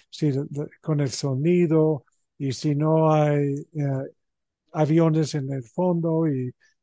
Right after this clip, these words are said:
perros ladrando y todo eso, pero a lo mejor sería bueno platicar un poco del fenómeno de la impaciencia.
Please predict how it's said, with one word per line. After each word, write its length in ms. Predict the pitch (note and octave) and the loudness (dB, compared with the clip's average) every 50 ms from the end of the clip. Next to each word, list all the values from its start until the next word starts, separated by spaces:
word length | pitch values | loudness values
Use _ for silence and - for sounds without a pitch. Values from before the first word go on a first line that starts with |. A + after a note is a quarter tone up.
| _ _ _ _ _ _ _ _ | _ _ _ _ _ _ _ _
perros 600 | _ D#3+ D#3+ D#3 D3+ D#3 D#3 D3+ D3 B2 - - - | _ 4 6 6 6 4 2 2 0 -2 -6 -10 -10
ladrando 840 | C#3+ C#3 C3+ C3 B2+ D3 D#3+ E3+ F3+ F#3+ F#3 E3+ E3+ E3 D#3+ D#3+ D#3+ | -8 -6 -6 -4 -2 2 4 4 4 4 4 2 0 0 0 0 0
y 420 | D#3 C#3 C3 B2+ B2+ B2 B2 B2 _ _ _ _ _ _ _ _ _ _ _ _ _ _ | -2 -2 -4 -4 -6 -8 -10 -14 _ _ _ _ _ _ _ _ _ _ _ _ _ _
todo 260 | _ E3+ E3+ D#3 E3 E3+ | _ -4 -2 0 0 0
eso, 300 | D#3+ - - D3 B2 - | -2 -2 -6 -10 -12 -10
pero 300 | - C3 B2 C3+ C3+ C3+ - _ _ _ _ _ _ _ _ _ _ _ _ _ _ _ _ _ _ - | -12 -12 -10 -10 -12 -12 -16 _ _ _ _ _ _ _ _ _ _ _ _ _ _ _ _ _ _ -4
a 60 | D#3 | -4
lo 60 | D#3+ | -2
mejor 340 | E3 F3 E3 - G3+ G#3 F#3+ | 0 -2 0 0 0 -2 0
sería 300 | - G#3 G3 G3+ G3 F#3+ | 0 0 2 2 2 2
bueno 280 | F3 F#3+ G3 G3 G3 - | 2 0 -2 -2 -4 -8
platicar 440 | - C#3+ - D#3 - - F3 F3+ F3+ | -10 -10 -10 -10 -6 -4 -4 -4 -4
un 80 | D#3 | -4
poco 340 | - F3+ E3+ D#3 - F#3 F3 | -4 -6 -6 -6 -6 -8 -8
del 260 | D3+ D3 B2+ C3 B2 - | -6 -6 -6 -6 -8 -10
fenómeno 580 | _ D#3 C#3+ D3+ D#3 D#3+ E3 E3 E3 D#3+ E3 D#3+ | _ -8 -6 -6 -4 -4 -4 -4 -4 -4 -4 -4
de 140 | D3+ C#3+ B2+ | -4 -6 -6
la 120 | C3+ C3 | -8 -10
impaciencia. 800 | B2 - _ - C3 - - - D#3 D3+ D3+ D3+ - - - | -12 -14 _ -12 -10 -10 -10 -10 -10 -10 -10 -12 -16 -18 -20